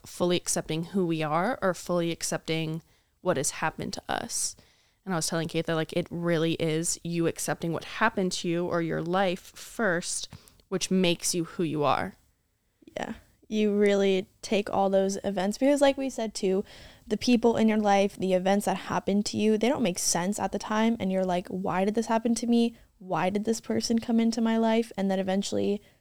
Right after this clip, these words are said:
Speaker 2: once you figure out who you are, you say, "Okay,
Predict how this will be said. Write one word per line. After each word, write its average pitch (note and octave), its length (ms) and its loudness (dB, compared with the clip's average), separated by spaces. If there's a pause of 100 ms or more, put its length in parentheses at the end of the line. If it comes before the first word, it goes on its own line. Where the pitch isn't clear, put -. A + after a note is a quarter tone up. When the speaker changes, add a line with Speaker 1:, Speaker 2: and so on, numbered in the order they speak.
(200)
Speaker 2:
once G3+ 380 0
you F#3 220 -4
figure G3 320 0
out F#3 220 0
who F#3+ 120 -2
you A3+ 320 2
are, F3+ 380 2 (260)
you G#3+ 100 -6
say, G3 220 0
"Okay, - 440 -2